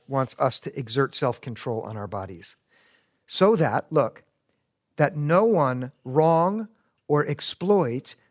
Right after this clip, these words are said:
a brother or sister in this matter. Because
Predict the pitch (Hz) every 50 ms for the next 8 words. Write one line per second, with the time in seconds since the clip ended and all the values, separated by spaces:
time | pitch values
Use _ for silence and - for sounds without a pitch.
0 | _ _ - 147 131 - 135 143 147 160 175 202 208 190 - - 160 165 151 -
1 | - - 160 143 - - - 151 151 - 139 143 135 117 131 127 - - 131 120
2 | 120 113 98 95 92 101 _ _ _ _ _ _ _ _ _ _ _ _ _ _
3 | _ - - - - - - - - 220 254 220 151 131 113 117 151 185 170